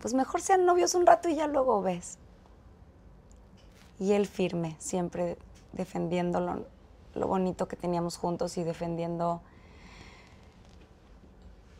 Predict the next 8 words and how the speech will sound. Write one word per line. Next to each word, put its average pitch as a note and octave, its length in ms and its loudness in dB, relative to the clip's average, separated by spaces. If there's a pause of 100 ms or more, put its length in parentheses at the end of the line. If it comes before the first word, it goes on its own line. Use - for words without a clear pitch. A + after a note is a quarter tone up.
la G#3+ 220 6
persona G#3 500 4
que G#3 120 -2
soy, A3 480 6 (280)
que G3+ 160 2
él F3+ 120 -2
conoce F#3 460 0
bien. F#3 260 -2